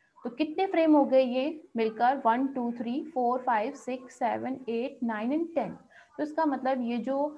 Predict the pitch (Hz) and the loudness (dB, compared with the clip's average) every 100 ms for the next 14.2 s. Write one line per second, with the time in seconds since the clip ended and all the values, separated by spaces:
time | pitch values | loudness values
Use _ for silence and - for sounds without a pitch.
0 | - 208 208 262 233 226 254 269 277 262 | -10 -6 -6 -4 -4 -2 -2 -2 -2 0
1 | 294 302 254 240 285 339 330 - _ _ | 0 0 2 2 2 2 -2 -14 _ _
2 | _ _ _ 226 214 220 208 202 247 240 | _ _ _ -12 -2 2 2 2 -2 -2
3 | 269 277 330 - 269 254 302 294 247 269 | 2 2 2 -2 0 4 2 2 2 2
4 | 254 220 208 269 302 262 214 214 208 - | 4 2 2 0 2 2 2 -2 -4 -6
5 | 190 170 165 - - - - _ - 294 | -4 -4 -8 -16 -20 -20 -20 _ -8 -6
6 | 403 - _ - 226 247 254 254 226 220 | -6 -8 _ 2 4 4 4 4 4 4
7 | 240 294 294 277 277 277 277 269 - 226 | 2 2 4 6 8 6 4 -2 -4 -8
8 | - 262 262 254 233 226 220 214 214 - | -6 2 2 4 2 4 4 2 -2 -10
9 | - 196 262 302 285 262 247 240 240 226 | -6 2 4 4 8 8 8 6 4 2
10 | 220 214 208 208 220 247 - 220 208 208 | -2 0 2 0 0 -2 0 2 2 0
11 | 247 208 190 190 190 202 208 208 190 208 | -2 -2 -2 -4 -4 -4 -2 -4 -2 -2
12 | 269 - - - 170 170 - - _ _ | -2 -6 -8 -4 -4 -8 -12 -16 _ _
13 | _ _ _ _ - _ 220 - 247 294 | _ _ _ _ -20 _ -8 2 6 6
14 | 311 | 2